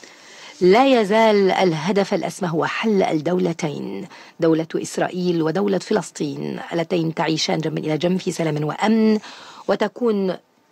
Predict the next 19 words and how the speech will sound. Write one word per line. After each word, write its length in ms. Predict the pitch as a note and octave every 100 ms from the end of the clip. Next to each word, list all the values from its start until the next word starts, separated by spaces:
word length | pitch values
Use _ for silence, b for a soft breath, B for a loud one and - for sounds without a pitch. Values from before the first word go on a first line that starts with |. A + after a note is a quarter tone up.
| _ -
القدس 420 | F3+ E3 G3+ -
عاصمة 580 | E3+ D#3+ G#3+ - F#3 E3+
لهما 560 | E3 F3+ F3 E3+ F3 G3 B B
استنادا 520 | A3 - G3 F3+ E3
على 160 | D#3+ E3
قرارات 580 | - F3+ E3 E3 A#3+ -
الأمم 260 | - E3+
المتحدة 460 | D#3+ D#3+ F3 E3 D#3
والقانون 420 | D#3+ - E3 E3
الدولي 400 | D3 D#3+ D#3 F#3+
والاتفاقات 760 | E3 F3+ G3 E3 C#3+ E3 D3+ E3
السابقة. 680 | - D3 - - D3+ E3 C3+ - B B B -
ويعني 380 | A3 A#3+ A3+ G#3+
ذلك 240 | B3+ A#3+
وضع 200 | G#3+ F3
حد 340 | D#3 G3+ G3+
للاحتلال 1000 | G#3+ G3+ G3 - - G3+ F3 - - - - B B -
وإنشاء 1200 | F3 D#3 - - F3+ E3 - F#3 E3 F#3+ G#3 -
دولة 840 | D3+ C#3 C3 G#3 G3+ F3 E3 F#3